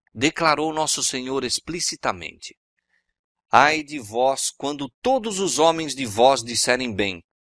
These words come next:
porque assim faziam seus pais aos falsos profetas." O espírito do mundo não está hoje mais em harmonia com o espírito de Cristo do que nos primitivos tempos.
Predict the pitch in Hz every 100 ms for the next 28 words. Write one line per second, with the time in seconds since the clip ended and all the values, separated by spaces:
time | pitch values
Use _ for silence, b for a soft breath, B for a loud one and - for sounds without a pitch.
0 | _ _ _ - 113 - 117 - - 147
1 | 147 123 117 135 120 131 - - 117 117
2 | 113 110 - 120 127 - 95 - 90 -
3 | 76 69 - - - - _ _ _ _
4 | _ _ _ _ _ _ _ - 269 -
5 | - 240 220 - 107 87 82 98 87 -
6 | - _ _ _ 127 226 254 190 - 151
7 | 131 147 123 104 92 104 120 117 110 107
8 | 101 104 98 92 104 107 - 110 - -
9 | 107 98 - 82 82 - 127 131 - 127
10 | 135 120 151 156 139 - 165 160 120 -
11 | 233 185 - - 78 80 - -